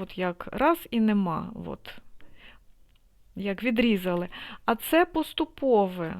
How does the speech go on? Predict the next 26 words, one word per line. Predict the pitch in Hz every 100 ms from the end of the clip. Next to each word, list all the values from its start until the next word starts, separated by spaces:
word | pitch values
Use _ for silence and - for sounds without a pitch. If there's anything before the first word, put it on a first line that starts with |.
| 190 190
в | 214
нього | 240 226
проблеми | 226 233 220 254 240 208
зі | 220
здоров'ям. | 202 208 196 180 185 -
І | 220
при | 247 240
тому, | - 269 320 294 214
що | - 226 202 202 - - 233 -
йому | 220 240 285 330
хтось | - - 240 247 240 -
штрикає | - - 262 262 - 240 226 226 214 214 - - - - _ - - - -
ці | - 254
проблеми | 233 214 220 233 220
зі | 208 208
здоров'ям | 214 226 269 240 208
в |
спину. | - - 208 190 180 165 180 - _ _ _ _ _ _ _ _ _ _ _ - - - -
Або | 220 302
лікування | 277 240 220 233 220 214
якесь. | 202 196 190 190 175 175 - 226
Ну, | 208
в | -
спину | - - 311 285
це | 233 247
образна. | 233 220 185 190 180 180 170 175